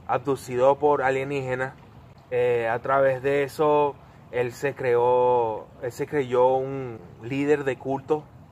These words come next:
el cual, eh, armó una, una secta, ¿no? No, no satánico, nada que ver, sino que era todo más bien puro,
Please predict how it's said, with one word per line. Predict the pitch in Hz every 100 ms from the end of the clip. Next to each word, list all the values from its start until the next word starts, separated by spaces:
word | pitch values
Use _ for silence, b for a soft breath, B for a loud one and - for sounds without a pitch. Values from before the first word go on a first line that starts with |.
| - - - - - - - -
el | 123 127
cual, | 135 139 135 131 127 123 120 113 - - - - - - - - - - - - - -
eh, | 160 139 131 127 120 117 113
armó | 117 127 127 131 135
una, | 143 143 139 107
una | 107 127 135
secta, | - 151 - 139
¿no? | 127 147 - - - - - - - - -
No, | 147 160 170 170 160 139 127 113
no | 135 147
satánico, | 190 185 170 185 185
nada | 160 143 180 185
que | 143
ver, | 147 190
sino | 202 202 170 143
que | 143
era | 135 143
todo | 151 147 151 147 131 -
más | 143 135 131
bien | 143 143 139 135 - - - -
puro, | 135 139 135 127